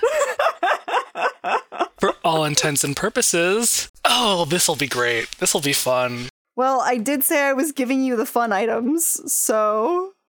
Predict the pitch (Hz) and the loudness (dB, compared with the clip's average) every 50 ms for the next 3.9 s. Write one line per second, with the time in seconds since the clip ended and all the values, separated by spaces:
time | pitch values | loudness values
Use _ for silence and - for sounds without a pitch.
0 | _ _ _ - - 123 123 131 139 - - _ - 139 135 143 156 156 170 165 | _ _ _ -10 -6 -2 0 0 0 -2 -4 _ -10 -6 -4 -2 0 2 2 2
1 | 175 - - - 180 185 - - - 151 147 139 139 135 - - 131 131 123 123 | 0 0 2 2 2 2 2 2 0 0 0 0 0 0 0 0 0 0 0 0
2 | 120 127 123 - - - - - - - - - - - _ _ _ _ _ _ | 0 0 2 2 2 0 -2 -4 -6 -10 -12 -14 -14 -16 _ _ _ _ _ _
3 | - 247 285 285 320 440 508 359 202 202 - 233 214 208 196 185 - | -2 0 0 0 0 0 0 -2 -4 -4 -2 0 0 2 0 0 -2